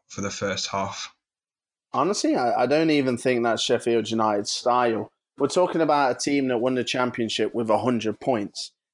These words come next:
Speaker 2: And we're talking about a team that, you know, went, has, have been going for the throats.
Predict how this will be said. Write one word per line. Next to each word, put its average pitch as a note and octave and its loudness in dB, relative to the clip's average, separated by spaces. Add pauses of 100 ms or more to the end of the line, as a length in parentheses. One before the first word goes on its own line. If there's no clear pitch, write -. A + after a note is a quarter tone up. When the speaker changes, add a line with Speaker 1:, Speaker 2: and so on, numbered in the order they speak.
(120)
Speaker 2:
And A2 2
we're A2+ 2
talking C3 2
about A#2 4
a - -6
team A#2+ 2
that, A2+ 2 (340)
you A#2 -2
know, A2 -2 (240)
went, B2 -2
has, A#2+ -2 (100)
have B2 0 (180)
been D#3 0
going D3 2
for C3 0
the G#2+ -2
throats. - -2